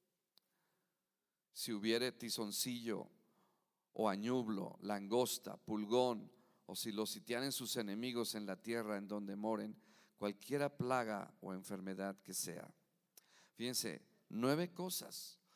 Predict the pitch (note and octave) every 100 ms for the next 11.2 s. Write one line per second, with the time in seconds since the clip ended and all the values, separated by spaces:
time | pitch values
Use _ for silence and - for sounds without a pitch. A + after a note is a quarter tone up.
0 | _ - G2+ G#2 G2+ - C#3+ C#3+ G#2 -
1 | - - _ - - _ _ _ _ G2+
2 | G#2+ A2 A2+ A2 A2 G#2 G2 F#2+ - G2
3 | - - A2+ B2+ A#2+ B2 A2+ F#2+ A2+ A2+
4 | A#2 - - A#2+ C3 G#3+ - _ _ _
5 | _ _ - - - - - - - _
6 | _ _ _ _ _ _ _ _ _ -
7 | - F2 F#2 - _ _ - - - -
8 | - _ - _ G#3 _ A3 - - C3+
9 | F3+ F#3 D#3 F3 D3+ D3 D#3 D#3 C#3 C#3+
10 | C#3 - C#3+ C#3 A#2 G2+ G2 G2+ F#2+ -
11 | - -